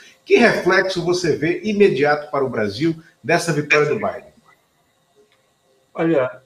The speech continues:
Speaker 2: Lula, primeiro, assim, a lógica diz isso, né, que o,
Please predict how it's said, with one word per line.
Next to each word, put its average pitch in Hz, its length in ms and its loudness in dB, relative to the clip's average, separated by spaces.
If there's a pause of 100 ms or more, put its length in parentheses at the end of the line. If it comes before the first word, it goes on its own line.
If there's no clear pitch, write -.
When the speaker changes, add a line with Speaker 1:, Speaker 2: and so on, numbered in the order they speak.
Speaker 2:
Lula, 127 560 -8
primeiro, 139 340 0
assim, 151 260 -2
a 139 80 2
lógica 156 500 2
diz 160 280 -6
isso, 123 320 -8
né, 120 180 2
que 127 300 -10
o, 113 400 -10